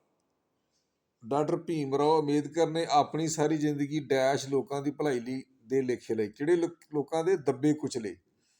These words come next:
ਦੱਬੇ ਕੁਚਲੇ ਲੋਕਾਂ, ਲੋਕਾਂ ਦੀ ਭਲਾਈ ਲਈ ਉਹਨਾਂ ਆਪਣਾ ਸਾਰਾ ਜੀਵਨ ਲਾਇਆ। ਅਗਲਾ ਪ੍ਰਸ਼ਨ ਹੈਗਾ ਹੈ,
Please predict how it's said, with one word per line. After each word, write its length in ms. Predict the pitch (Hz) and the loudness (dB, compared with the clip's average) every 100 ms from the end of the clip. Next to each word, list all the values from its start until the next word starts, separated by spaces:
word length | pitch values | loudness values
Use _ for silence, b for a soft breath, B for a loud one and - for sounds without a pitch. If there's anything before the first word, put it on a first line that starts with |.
| _ _ | _ _
ਦੱਬੇ 360 | 104 131 143 170 | -4 -2 4 2
ਕੁਚਲੇ 380 | 170 151 147 151 | 2 -6 -4 -2
ਲੋਕਾਂ, 560 | 135 120 - 135 139 | -2 -2 -4 -4 -4
ਲੋਕਾਂ 360 | 139 131 123 135 | -4 -4 -4 -6
ਦੀ 100 | 135 | -6
ਭਲਾਈ 320 | 135 143 123 | -4 -2 -2
ਲਈ 160 | 113 117 | -2 -2
ਉਹਨਾਂ 180 | 120 120 | -2 -6
ਆਪਣਾ 240 | 113 113 | -6 -6
ਸਾਰਾ 300 | 107 120 117 | -6 -4 -2
ਜੀਵਨ 320 | 110 107 104 | -4 -6 -8
ਲਾਇਆ। 340 | 98 95 107 - _ _ _ _ _ _ _ _ _ _ _ _ _ _ - 139 | -8 -10 -12 -14 _ _ _ _ _ _ _ _ _ _ _ _ _ _ -4 0
ਅਗਲਾ 180 | 151 | 2
ਪ੍ਰਸ਼ਨ 360 | 170 170 160 175 | 2 0 0 0
ਹੈਗਾ 200 | 170 147 | 0 2
ਹੈ, 300 | 147 160 165 | 0 -2 -6